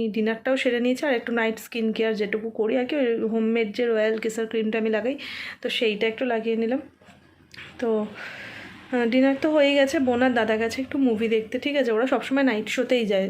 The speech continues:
মানে বেবিদের সব কাজকর্ম মিটিয়ে, মানে যে সময়টা একটু অন্তত সবাইকার চাপ কম থাকে, অসুবিধা হবে না, সেই সময়তেই যায়। তো যাই হোক, তাই গেছে। আর আজকের রোববারটা এরকমই ছিল।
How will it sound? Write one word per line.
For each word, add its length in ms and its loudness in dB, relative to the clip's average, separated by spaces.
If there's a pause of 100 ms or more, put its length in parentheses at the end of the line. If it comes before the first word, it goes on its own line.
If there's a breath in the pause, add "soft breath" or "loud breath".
(140)
মানে 180 2 (420)
বেবিদের 400 2
সব 180 -2
কাজকর্ম 520 0
মিটিয়ে, 380 2 (320 loud breath)
মানে 180 -4
যে 100 2
সময়টা 380 2 (160)
একটু 220 -8
অন্তত 280 0
সবাইকার 600 0
চাপ 180 -2
কম 220 -4
থাকে, 200 -4 (140)
অসুবিধা 420 -4
হবে 180 -2
না, 100 0
সেই 200 -4
সময়তেই 520 -2
যায়। 180 -2 (420 loud breath)
তো 80 -4 (120)
যাই 260 0
হোক, 120 0 (100)
তাই 180 -2
গেছে। 280 -4 (720 loud breath)
আর 480 -2 (840 loud breath)
আজকের 380 -2
রোববারটা 560 -2 (160)
এরকমই 420 -2
ছিল। 140 -2